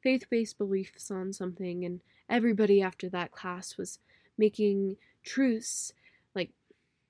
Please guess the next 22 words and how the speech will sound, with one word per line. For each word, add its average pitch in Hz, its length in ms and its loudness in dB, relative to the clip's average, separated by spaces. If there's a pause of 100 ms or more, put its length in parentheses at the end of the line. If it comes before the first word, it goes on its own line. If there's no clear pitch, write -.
(220)
uh, 214 240 2
making 202 640 4 (680)
promises 220 680 0
or 175 100 -2
whatever, 175 440 -2 (680)
to 233 160 2
not 202 460 2
talk 208 360 -4
to - 140 -10
him 175 160 -4
anymore. 170 480 -6 (320)
And 214 340 2
I 233 120 0
was 277 140 2
in 262 340 2 (160)
his 208 420 0
discussion 196 520 -4
group 180 280 -4
'cause 202 340 -4
they 190 280 0
split - 500 -6
the, 196 340 -2